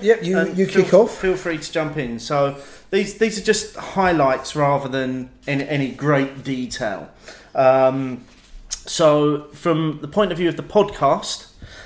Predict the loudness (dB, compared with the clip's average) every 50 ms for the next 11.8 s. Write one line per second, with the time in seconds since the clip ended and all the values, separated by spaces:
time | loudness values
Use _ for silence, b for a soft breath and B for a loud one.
0 | B B B 0 2 4 4 4 4 2 2 0 0 -2 -2 0 0 -2 -2 -2
1 | -6 -8 -6 -4 -2 0 0 0 -2 -4 -6 -10 -16 -16 -4 0 0 2 2 0
2 | 0 0 2 2 2 0 0 -2 -6 -10 -12 -12 -8 -6 -2 0 0 0 -2 -4
3 | -6 -6 -6 -6 -6 -8 -10 -14 -16 -14 -10 -10 -8 -6 -6 -4 -2 -2 -4 -4
4 | -6 -4 -4 -2 0 0 -2 -2 -4 B B B B B B B B -8 0 2
5 | 4 4 4 2 0 0 2 0 0 -2 -4 -4 -4 -4 -4 -4 -6 -6 -6 -8
6 | -12 -10 -2 0 0 0 0 -2 -6 -6 -8 -10 -10 -4 -4 -2 0 0 -2 0
7 | -2 -2 -2 -4 -6 -4 -4 -4 -4 -6 -10 -16 -20 _ _ _ _ -2 0 0
8 | 0 0 -4 -8 -12 -10 -6 -2 -2 -2 -2 -2 -4 -6 -6 -6 -6 -6 -8 -8
9 | -4 -2 -2 0 0 -2 -2 -4 -6 -6 -4 -4 -4 -2 -2 -4 -6 -6 B B
10 | B B B B -4 -2 -2 -2 -2 0 0 0 0 0 -2 -6 -6 -8 -8 -6
11 | -2 -2 -2 -2 -2 -2 -2 -2 0 0 0 0 0 -2 -4